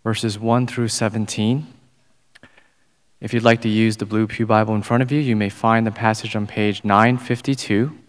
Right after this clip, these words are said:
nine five two, First Corinthians chapter one.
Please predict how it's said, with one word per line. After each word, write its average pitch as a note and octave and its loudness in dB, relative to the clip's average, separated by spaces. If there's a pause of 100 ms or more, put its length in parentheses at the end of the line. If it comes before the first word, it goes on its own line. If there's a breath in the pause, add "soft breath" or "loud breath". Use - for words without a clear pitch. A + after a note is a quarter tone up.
nine G2 0
five A2 0
two, E2+ -10 (760 soft breath)
First A#2 0
Corinthians G2+ -4
chapter - -4
one. F2 -6